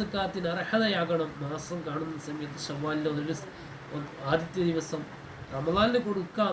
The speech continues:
റമദാനിന് മുന്തിക്കൽ സുന്നത്തുണ്ടെങ്കിലും റമദാനിലെ ഫിത്ർ സക്കാത്ത് കൊടുത്ത വ്യക്തി, സ്വീകരിച്ച വ്യക്തി ഷവ്വാൽ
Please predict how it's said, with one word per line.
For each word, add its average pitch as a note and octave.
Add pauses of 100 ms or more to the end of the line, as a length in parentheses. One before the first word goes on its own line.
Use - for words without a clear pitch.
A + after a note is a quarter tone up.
(140)
റമദാനിന് F#3+
മുന്തിക്കൽ F#3 (120)
സുന്നത്തുണ്ടെങ്കിലും F3+ (520)
റമദാനിലെ F#3+
ഫിത്ർ G3+ (160)
സക്കാത്ത് F#3+ (200)
കൊടുത്ത F3 (120)
വ്യക്തി, E3 (200)
സ്വീകരിച്ച G3+ (100)
വ്യക്തി D3+ (560)
ഷവ്വാൽ E3